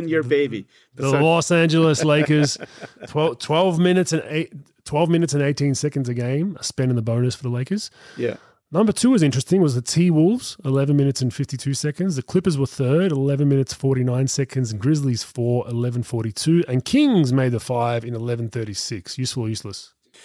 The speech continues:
Speaker 2: Useful, man. I mean, it's definitely useful to just, uh,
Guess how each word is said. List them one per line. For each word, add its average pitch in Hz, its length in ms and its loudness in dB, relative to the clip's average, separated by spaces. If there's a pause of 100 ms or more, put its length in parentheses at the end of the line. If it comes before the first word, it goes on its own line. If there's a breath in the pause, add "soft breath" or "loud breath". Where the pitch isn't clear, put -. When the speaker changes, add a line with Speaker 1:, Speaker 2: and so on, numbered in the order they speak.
(520 loud breath)
Speaker 2:
Useful, 170 400 0
man. 131 300 -2 (140)
I 127 60 -8
mean, 131 200 -4
it's 120 140 -6
definitely 156 340 -2
useful 113 440 -8
to 117 220 -8 (380)
just, - 300 -12
uh, 113 180 -2